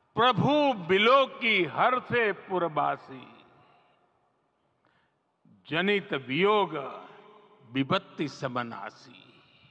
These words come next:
अर्थात प्रभु का आगमन देकर ही सब अयोध्यावासी, समग्र देशवासी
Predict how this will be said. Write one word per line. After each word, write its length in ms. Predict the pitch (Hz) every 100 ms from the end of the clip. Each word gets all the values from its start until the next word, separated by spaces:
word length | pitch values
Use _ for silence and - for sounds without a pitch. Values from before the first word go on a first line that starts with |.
| _ _ _ _ _ _ _ -
अर्थात 540 | 120 - 135 175 190 - - - - - - - - -
प्रभु 320 | 135 131 147
का 160 | 139 143
आगमन 580 | 127 139 139 143 139 120
देकर 460 | 123 131 - 139
ही 640 | 120 151 190 175 123 - - _ _ _ _ _ _ -
सब 320 | - 294 294
अयोध्यावासी, 1120 | 269 262 285 294 294 294 311 - 247 156 120 - - - - - _ _
समग्र 580 | - - 208 220 226 220
देशवासी 1000 | 180 208 214 - 190 208 208 226 226 160